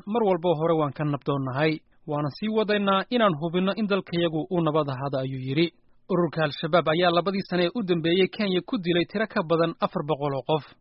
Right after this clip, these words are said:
kuwaasi oo ay ku jiraan boqol siddeed iyo afartan qof oo dabley hubaysan ee bishii Abriil ku dhex dishay jaamacadda Gaarisa.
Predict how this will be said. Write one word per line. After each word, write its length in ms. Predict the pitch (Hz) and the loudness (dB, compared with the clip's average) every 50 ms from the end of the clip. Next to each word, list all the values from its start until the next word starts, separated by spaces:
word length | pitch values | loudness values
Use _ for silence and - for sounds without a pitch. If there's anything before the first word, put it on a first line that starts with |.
| _ _ - | _ _ -12
kuwaasi 420 | - 170 151 151 147 147 - 175 | -6 -2 0 0 0 0 4 4
oo 40 | 165 | 4
ay 80 | 160 156 | 4 4
ku 140 | - - 254 | 2 -2 -4
jiraan 340 | - - 208 202 196 185 160 | -2 2 2 4 4 2 2
boqol 220 | - 202 - 233 226 | -2 -2 0 0 -2
siddeed 320 | - - 190 185 233 190 190 | 0 -4 -2 0 0 2 4
iyo 120 | 180 160 | 2 2
afartan 360 | 143 - 196 180 - 175 165 151 | 2 0 -4 -4 -2 -4 -2 0
qof 140 | 185 175 - | -2 -2 -2
oo 120 | - 202 | -4 -6
dabley 320 | 180 202 233 196 208 190 160 | -2 -2 0 2 2 0 0
hubaysan 440 | 147 165 160 160 156 - - 165 | 0 -2 -2 -2 -4 -2 -2 0
ee 100 | 160 170 | 0 0
bishii 340 | 165 185 202 - - 190 190 | 0 -2 -4 -4 -4 -4 -4
Abriil 240 | 202 170 180 175 156 | -2 -2 -2 -2 -2
ku 120 | - 247 | -4 -2
dhex 140 | 214 185 - - | -2 -2 -2 -4
dishay 340 | 156 147 - - 165 160 160 - - | -8 -10 -4 -2 -2 -2 -2 -4 -8
jaamacadda 560 | 180 - 196 185 170 165 147 156 156 147 147 | -6 -2 0 0 2 2 2 0 0 -2 -4
Gaarisa. 440 | 135 139 131 135 135 - - 170 | -6 -6 -6 -8 -8 -4 0 0